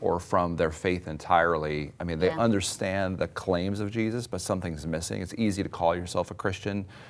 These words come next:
Speaker 1: It's
Speaker 2: Hmm.
Speaker 1: much less likely to find joy and, and your deepest identity in Christ.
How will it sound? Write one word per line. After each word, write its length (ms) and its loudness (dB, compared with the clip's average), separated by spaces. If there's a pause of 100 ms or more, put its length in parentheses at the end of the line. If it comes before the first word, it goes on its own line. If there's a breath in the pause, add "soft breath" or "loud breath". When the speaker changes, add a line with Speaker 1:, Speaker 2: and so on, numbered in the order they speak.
(120 loud breath)
Speaker 1:
It's 140 -4
Speaker 2:
Hmm. 60 -4
Speaker 1:
much 240 2
less 240 4
likely 240 2
to 60 -2
find 380 -2
joy 600 2
and, 180 -4 (140)
and 160 -6
your 120 -2
deepest 420 -4
identity 540 0
in 180 -4
Christ. 460 0